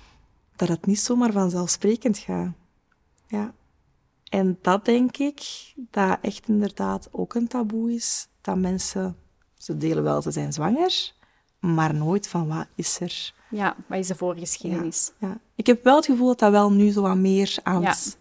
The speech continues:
Speaker 1: loskomen is bij de mensen. Ook als ik, ehm, mijn verhaal doe, eh, dat dat ter sprake komt, dat de mensen zeggen van, "Ah ja, bij mij is dat zo gegaan." En dan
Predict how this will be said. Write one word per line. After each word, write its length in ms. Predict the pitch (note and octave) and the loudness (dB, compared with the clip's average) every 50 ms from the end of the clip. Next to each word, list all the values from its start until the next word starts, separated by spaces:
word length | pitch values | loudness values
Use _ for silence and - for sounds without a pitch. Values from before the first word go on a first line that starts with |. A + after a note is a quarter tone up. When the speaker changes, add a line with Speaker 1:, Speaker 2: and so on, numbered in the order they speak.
| _ _ | _ _
Speaker 1:
loskomen 560 | - G3 A3 G#3+ - - - E3 D#3 D#3 D#3 | 6 6 6 6 6 0 -2 0 0 0 -2
is 100 | D3+ - | -2 -4
bij 100 | - - | -6 -6
de 80 | - A2 | -6 -6
mensen. 460 | G#2+ G#2 G#2+ - - - - - - | -6 -6 -8 -6 -6 -6 -6 -4 -2
Ook 180 | - F3+ - | -2 -2 0
als 160 | F#3 F3+ F3 F3+ | 0 0 2 2
ik, 180 | F3 - - - - - - - - - - - - _ _ _ _ | 0 -2 -2 -12 -18 -20 -20 -20 -18 -18 -20 -20 -20 _ _ _ _
ehm, 680 | - - E3 E3 D#3+ D#3 D3+ D3+ D3+ D#3 D#3 D#3 D#3 D3+ C#3+ - _ _ _ _ - - - - - - - - - _ _ _ _ _ | -6 -2 -2 0 0 0 -2 -2 -2 -2 -2 -2 -2 -4 -6 -10 _ _ _ _ -20 -18 -18 -16 -18 -18 -20 -20 -20 _ _ _ _ _
mijn 200 | - E3 D#3+ D3+ | 2 2 2 4
verhaal 440 | D#3+ D3 D3 D3 D3 D3+ D#3 D3+ D3 | 2 2 2 4 4 2 2 0 0
doe, 380 | - E3 G3 A3+ C4 D#4 E4 - _ _ _ _ | 2 4 4 4 4 2 0 -4 _ _ _ _
eh, 280 | - F#3 E3 D#3+ D#3+ D#3+ | -4 -2 0 0 0 0
dat 80 | E3 D#3+ | -2 -4
dat 80 | - - | -4 -4
ter 80 | D#3 | -2
sprake 440 | - - - - E3+ F3 G#3+ - A#3+ | -2 -2 0 0 0 0 0 -2 -4
komt, 440 | - - B3+ C4 C#4+ C#4 - - - - - - - - _ | 0 0 2 2 0 -2 -6 -12 -14 -14 -20 -20 -20 -20 _
dat 140 | - F#3+ F#3 | 2 4 4
de 80 | F#3 | 6
mensen 260 | F3+ F#3 G3 G3 G3+ | 4 4 2 2 0
zeggen 180 | G3 F#3+ F#3 - - | 0 0 -2 0 0
van, 100 | C#4+ E4+ | 2 4
"Ah 60 | F#4+ | 4
ja, 220 | E4 B3+ B3+ C#4+ E4+ - - - - | 6 4 4 2 0 -4 -14 -6 2
bij 120 | - A3 | 4 6
mij 100 | G3+ G3+ | 6 6
is 60 | G#3+ | 6
dat 100 | B3+ C#4 | 4 2
zo 200 | - - - G3 | 0 -2 -2 -2
gegaan." 380 | G3 G#3+ A3+ A#3 B3 B3 A#3 A#3 - _ | -4 -4 -4 -6 -6 -6 -8 -8 -4 _
En 140 | G#3+ G#3+ | 2 6
dan 240 | G#3 G#3 G#3+ G#3+ A#3 | 6 6 6 4 0